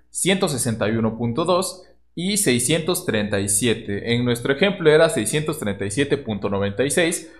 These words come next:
pero lo mismo, seguramente lo redondea, ¿no? <clears throat> La media ajustada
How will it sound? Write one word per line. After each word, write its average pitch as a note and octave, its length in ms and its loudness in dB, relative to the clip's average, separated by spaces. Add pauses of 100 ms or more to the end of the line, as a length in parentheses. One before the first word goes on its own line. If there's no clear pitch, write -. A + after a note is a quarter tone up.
(140)
pero D3 160 6
lo F#3 120 4
mismo, G3+ 220 2
seguramente G#3+ 460 4
lo C#3+ 120 8
redondea, G2 560 0
¿no? E3 300 -4
<clears throat> F#3 1000 0
La C3+ 480 8
media F#3 240 6
ajustada E3 880 2